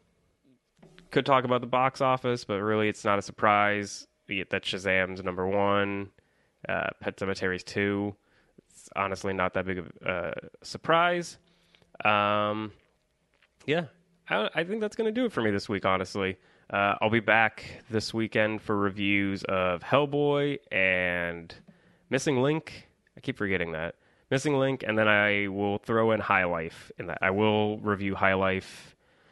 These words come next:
Uh, so three movies this weekend. It'll be a pretty good weekend. Um,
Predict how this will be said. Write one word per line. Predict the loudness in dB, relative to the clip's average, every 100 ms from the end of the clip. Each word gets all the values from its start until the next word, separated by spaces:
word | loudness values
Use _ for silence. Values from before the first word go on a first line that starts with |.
| _ 0
Uh, | 2 2
so | 0
three | -2 0
movies | 0 0 -2
this | -6
weekend. | -8 -6 -6
It'll | -6
be | -4
a | -4
pretty | -4 -4
good | -2
weekend. | -4 -4 -2 -4 -6 -14 _ _ _ _ _ -2
Um, | 2 4 2 2 0 -2 -2 -4 -6 -8